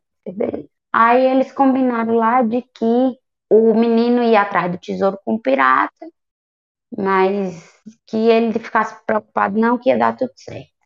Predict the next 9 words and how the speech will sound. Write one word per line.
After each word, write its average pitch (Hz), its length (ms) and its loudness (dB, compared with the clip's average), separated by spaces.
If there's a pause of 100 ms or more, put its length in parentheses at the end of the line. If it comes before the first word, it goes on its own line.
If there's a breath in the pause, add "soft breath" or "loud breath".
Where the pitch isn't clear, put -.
(340)
Beleza. - 520 -8 (920)
Porque 247 100 4
o - 20 4
menino 277 200 6
tava 285 200 4
meio 277 180 4
que 285 120 -6
sequestrado, - 680 -4 (120)
né? 175 80 -12